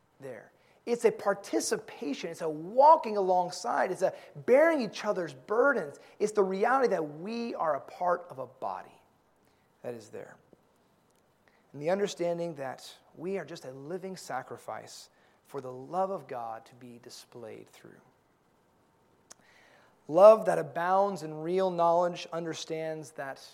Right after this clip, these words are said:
loving each other never finds a limit. It never finds an end. I remember I was dating Jewel. It was probably about a year into our relationship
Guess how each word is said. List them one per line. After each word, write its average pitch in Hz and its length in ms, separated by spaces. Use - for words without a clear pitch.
loving 170 280
each 170 220
other 151 400
never 143 560
finds 127 640
a 127 40
limit. 120 420
It 139 120
never 156 260
finds 143 840
an 123 200
end. 98 360
I - 20
remember 160 460
I 143 460
was 127 180
dating 185 420
Jewel. 151 460
It 165 40
was - 140
probably - 160
about 214 160
a 147 220
year 196 240
into 180 240
our 156 120
relationship 135 760